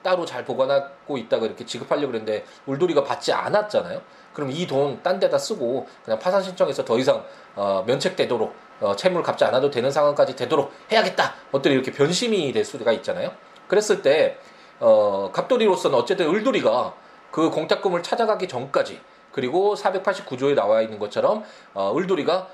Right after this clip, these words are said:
"아, 공탁 있는 거 알았어요. 공탁금 찾아갈게요." 뭐 이렇게 공탁물을 받는 것을 통보하거나 아니면 뭐 공탁 유효의 판결, 판결이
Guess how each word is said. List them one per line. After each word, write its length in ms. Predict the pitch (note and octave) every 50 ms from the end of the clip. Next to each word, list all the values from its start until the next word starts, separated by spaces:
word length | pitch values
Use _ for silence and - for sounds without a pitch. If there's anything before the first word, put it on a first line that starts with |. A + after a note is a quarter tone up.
| - -
"아, 200 | - G#3 A3 G#3+ G#3+
공탁 280 | F#3 G3 F#3+ A3 G3+
있는 180 | G3 G3 G3+ G3
거 80 | G3 -
알았어요. 420 | C3+ D#3 F3+ F3+ - F#3 F3 E3+
공탁금 560 | - E3 D3+ D3+ - F3 - - F3+ F3 E3+
찾아갈게요." 640 | - - - G#3+ G3 D3 A2+ - - A#2+ A2 G#2 - - - - - -
뭐 100 | F#3 F3
이렇게 460 | F3+ F#3 - - D3 A2+ F2 - - - - - - -
공탁물을 420 | D#3+ D#3 - F#3+ F3+ F3 E3 D#3+
받는 320 | - C3+ A#2+ C3 C#3+ D#3 D3
것을 240 | D3 C3+ C#3+ -
통보하거나 760 | - - A#3+ A#3+ A#3 A3+ G3 - B2+ C3 A#2+ C3 F#3+ C4 C4 - - - - -
아니면 260 | - B2+ D3+ D3 C3+ A#2+
뭐 100 | A2 -
공탁 340 | - D3 D3 F#3+ D#3+ B2+
유효의 280 | A#2+ B2 D3 D#3+ D#3+ D#3+
판결, 260 | - E3+ D3 C#3 C3
판결이 480 | - F#3+ F#3 F#3 G3 D#3+ D3+ C3+ C3